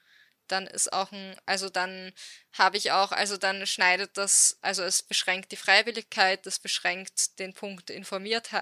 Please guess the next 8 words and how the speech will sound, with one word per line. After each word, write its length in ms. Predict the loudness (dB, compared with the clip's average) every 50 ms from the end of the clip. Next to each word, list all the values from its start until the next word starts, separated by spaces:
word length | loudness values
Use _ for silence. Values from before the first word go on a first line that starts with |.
| -6 -6
also 380 | -10 -6 -6 -4 -6 -6 -8 -10 _ _ _ _
dass 200 | -6 -2 -2 -2
ich 100 | -2 -4 -10
informiert 460 | -12 -14 -14 -12 -6 -6 -6 -4 -4
sein 440 | -4 -4 -4 -4 -6 -10 -16 -18 _ _ _ _ _ _
muss 400 | -14 -10 -10 -8 -6 -6 -6 -6
oder, 360 | -6 -6 -6 -6 -6 -8 -14 _ _ _ _ _ _ _ _ _ -20 -20 _ _ _ _ _ _ _ _ _ _ _ _ _ -10
genau. 440 | -8 -6 -6 -4 -4 -6 -6 -8